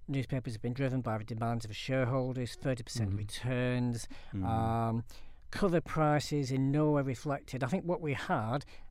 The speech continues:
Speaker 1: uh, and, uh, we've let this slide really since the sixties,
Speaker 3: Mm.
Speaker 1: is people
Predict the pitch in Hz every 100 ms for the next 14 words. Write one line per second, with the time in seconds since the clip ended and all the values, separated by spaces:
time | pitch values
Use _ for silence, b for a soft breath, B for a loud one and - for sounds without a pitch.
0 | - 127 127 127 120 120 113 117 117 123
1 | - - - 160 123 113 127 139 135 131
2 | - - 143 156 131 175 127 127 - 113
3 | - - - - 202 - - - - -
4 | - 165 143 135